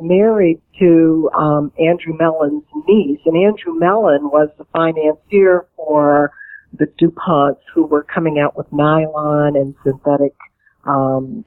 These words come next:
paints. And so it was kind of a,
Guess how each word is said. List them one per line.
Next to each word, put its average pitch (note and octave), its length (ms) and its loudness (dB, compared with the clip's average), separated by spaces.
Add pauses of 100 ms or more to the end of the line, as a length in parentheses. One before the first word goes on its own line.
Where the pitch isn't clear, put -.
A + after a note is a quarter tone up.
(160)
paints. F3+ 400 -2 (500)
And C3+ 500 0 (220)
so D#3 400 2
it D#3+ 260 -4
was E3 180 2 (160)
kind B3 200 2
of A3 100 -2
a, D#3 260 2